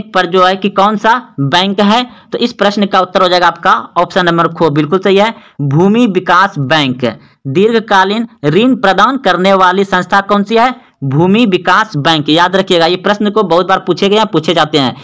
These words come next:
दीर्घकालीन ऋण प्रदान करने वाली संस्था कौन सी है? भूमि विकास बैंक। अग-, भारत की वित्तीय राजधानी किस शहर को कहा गया है?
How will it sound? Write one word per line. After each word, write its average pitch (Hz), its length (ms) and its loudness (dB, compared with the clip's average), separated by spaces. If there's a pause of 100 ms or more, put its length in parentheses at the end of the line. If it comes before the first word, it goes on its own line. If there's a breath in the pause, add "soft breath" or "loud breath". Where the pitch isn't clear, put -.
(200 loud breath)
दीर्घकालीन 208 800 0 (240 loud breath)
ऋण 220 260 0
प्रदान 202 360 0
करने 196 300 0
वाली 196 200 2
संस्था 196 340 0
कौन 208 200 0
सी 214 120 -2
है? 190 160 2 (360 loud breath)
भूमि 180 520 2
विकास 170 580 0
बैंक। 135 500 -2
अग-, - 800 -6
भारत 165 640 0
की 208 380 -2 (100)
वित्तीय 214 680 0 (120)
राजधानी 196 720 0 (100)
किस 247 300 -4
शहर 180 260 2
को 208 280 0
कहा 170 300 2
गया 165 280 2
है? 170 480 -2